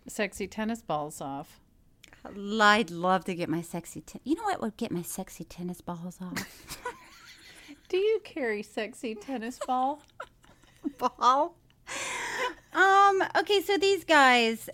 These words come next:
Speaker 2: uh, they start to expose Jane O'Brien.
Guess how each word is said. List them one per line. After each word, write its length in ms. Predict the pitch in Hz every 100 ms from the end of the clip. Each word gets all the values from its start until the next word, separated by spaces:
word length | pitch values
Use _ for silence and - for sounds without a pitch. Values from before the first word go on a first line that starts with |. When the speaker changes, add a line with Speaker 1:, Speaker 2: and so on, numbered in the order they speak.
| -
Speaker 2:
uh, 720 | 262 262 254 247 233 220 - - - _ 247
they 760 | 247 311 339 330 320 311 302 - - - -
start 420 | - 285 269 277
to 560 | - 262 226 208 196 - _ _ 214
expose 1080 | 220 - - 208 185 170 151 135 - - _ -
Jane 380 | 170 208 208 196
O'Brien. 760 | 175 160 156 151 135 127 -